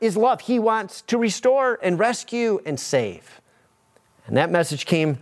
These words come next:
out loud and clear through Jesus. And so the main point here, number two, let's say main point number two, is the lesson is not that God takes pity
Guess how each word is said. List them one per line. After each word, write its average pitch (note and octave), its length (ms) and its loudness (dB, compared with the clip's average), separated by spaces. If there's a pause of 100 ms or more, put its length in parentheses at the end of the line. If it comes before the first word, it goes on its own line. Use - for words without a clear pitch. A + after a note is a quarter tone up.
(260)
out C#3+ 220 0
loud C#3 200 2
and D#3 140 -2
clear B2 460 0 (380)
through B2+ 180 -2
Jesus. G#2+ 680 -2 (640)
And - 120 2
so G3+ 100 4
the E3+ 100 2
main A3 280 2
point A3+ 320 0
here, D#3 480 0 (100)
number E3 220 2
two, F3+ 220 0
let's C3+ 160 2
say D#3 160 0
main D3 220 -2
point D3 200 -2
number C3 160 -4
two, D3 280 -2 (640)
is D3 100 0
the E3 100 4
lesson A#3 360 0
is G3+ 140 0
not G#3 320 0
that A3+ 160 0
God D#3+ 260 0
takes - 320 -4
pity D#3+ 520 0